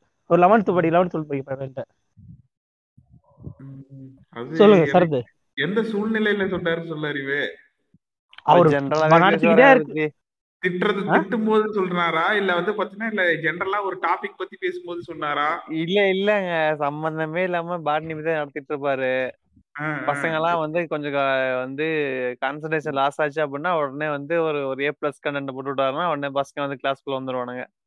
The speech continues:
Speaker 2: ம், ஓ, கரெக்ட், கரெக்ட். ஆ,
Speaker 3: அது
Speaker 2: ஆ.
Speaker 3: மாதிரி பண்ணுவாரு அவரு.
Speaker 2: ஓகே, ஓகே. இப்ப, அப்ப அப்படி
Speaker 3: ஆ,
Speaker 2: பார்த்தோம்னா, இது
Speaker 3: ஆ.
Speaker 2: தவறான உதாரணம் தான் அறிவு. இதுல எந்த ஒரு முகாந்திரமே இல்ல. அதுல பாத்தீங்கன்னா, எந்த ஒரு ஃபேக்ட்டுமே கிடையாது.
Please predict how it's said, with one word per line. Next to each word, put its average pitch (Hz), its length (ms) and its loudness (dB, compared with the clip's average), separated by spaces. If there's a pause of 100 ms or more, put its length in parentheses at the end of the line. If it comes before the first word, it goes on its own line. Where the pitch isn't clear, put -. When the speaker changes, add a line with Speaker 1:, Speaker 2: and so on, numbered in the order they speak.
(300)
Speaker 2:
ம், 143 200 -8
ஓ, 131 160 -4 (360)
கரெக்ட், 143 320 -8 (100)
கரெக்ட். 123 520 -10
ஆ, 131 40 -6
Speaker 3:
அது 135 160 -2
Speaker 2:
ஆ. - 20 -2
Speaker 3:
மாதிரி 143 200 0
பண்ணுவாரு 131 380 -2
அவரு. 123 300 -6 (680)
Speaker 2:
ஓகே, 123 300 -8
ஓகே. 127 420 -6
இப்ப, 135 200 -4
அப்ப 131 300 -2
அப்படி 127 320 -4
Speaker 3:
ஆ, 147 60 -4
Speaker 2:
பார்த்தோம்னா, 139 280 -6
இது 156 100 -4
Speaker 3:
ஆ. - 80 -6
Speaker 2:
தவறான 165 460 -2
உதாரணம் 151 440 -4
தான் 165 140 -10
அறிவு. 143 240 -6
இதுல 131 260 -4
எந்த 143 360 -4
ஒரு 165 220 -2 (1080)
முகாந்திரமே 170 520 -6
இல்ல. 190 280 0
அதுல 139 220 -2
பாத்தீங்கன்னா, 185 420 -4
எந்த 165 240 -4
ஒரு 185 180 0
ஃபேக்ட்டுமே 190 460 -4
கிடையாது. 175 540 0